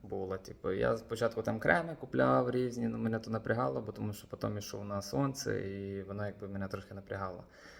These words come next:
І мені не подобалися ці запахи, плюс теж там читаєш, гліцерин, коротше, різні, різні, теж всякі, мене це теж не влаштовувало. І якби я все-таки попробував, типу, з природнього, на чому зупинився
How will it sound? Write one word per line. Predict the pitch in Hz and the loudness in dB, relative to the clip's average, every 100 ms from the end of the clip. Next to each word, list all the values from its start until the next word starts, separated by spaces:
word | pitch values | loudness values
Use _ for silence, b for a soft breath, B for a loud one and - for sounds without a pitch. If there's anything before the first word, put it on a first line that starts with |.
| B B B - | B B B -12
І | 110 110 | -6 -6
мені | 107 101 104 | -4 -6 -6
не | 101 | -4
подобалися | 104 107 101 101 - | -4 -2 -2 -4 -6
ці | - | -8
запахи, | 107 139 147 127 - - 110 - | 0 2 2 0 -6 -12 -14 -12
плюс | 107 107 - | -10 -4 -4
теж | 113 107 | -2 -4
там | 104 101 98 98 | -4 -6 -8 -8
читаєш, | - - 131 131 120 113 | -6 4 6 6 2 -2
гліцерин, | 101 101 117 117 135 127 120 - | -8 -6 -2 0 0 -4 -6 -6
коротше, | 107 104 110 | -6 -6 -4
різні, | 113 117 110 | -4 -4 -4
різні, | 110 110 104 104 | -6 -8 -10 -12
теж | 110 104 | -8 -8
всякі, | 98 - 117 - 104 | -8 -4 -4 -2 -10
мене | 101 107 104 | -10 -8 -6
це | - - | -6 -4
теж | 101 | -4
не | 101 101 | -2 -4
влаштовувало. | 104 - 135 143 135 135 127 123 | -8 -4 0 0 0 0 -2 -2
І | 113 | -2
якби | 113 110 107 | 0 0 0
я | 110 | 0
все-таки | 107 110 104 - 101 B B B B B - | 0 -6 -10 -6 -6 B B B B B -14
попробував, | - 120 120 110 104 | 4 8 8 4 -2
типу, | 107 - 107 | -4 0 0
з | |
природнього, | - 113 135 180 175 147 135 131 B B B B - | 6 6 10 8 6 2 0 0 B B B B -6
на | 120 120 | 2 2
чому | 117 135 123 | 4 0 0
зупинився | 120 127 123 110 104 107 101 104 104 107 | -2 2 6 6 6 4 4 4 2 2